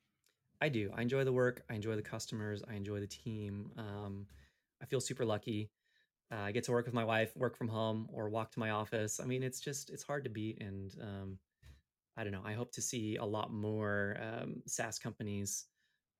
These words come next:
in, that take that path come into existence. And I love talking to other founders about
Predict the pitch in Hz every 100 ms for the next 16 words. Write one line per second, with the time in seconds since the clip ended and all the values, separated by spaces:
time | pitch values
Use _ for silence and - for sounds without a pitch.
0 | _ 117 110 110 110 - 120 117 113 107
1 | - - 110 104 - - - 107 101 117
2 | 107 - 120 101 98 95 _ _ _ -
3 | 117 110 110 104 101 - 104 101 104 -
4 | 104 - 110 101 98 - 104 98 98 95
5 | - 110 117 123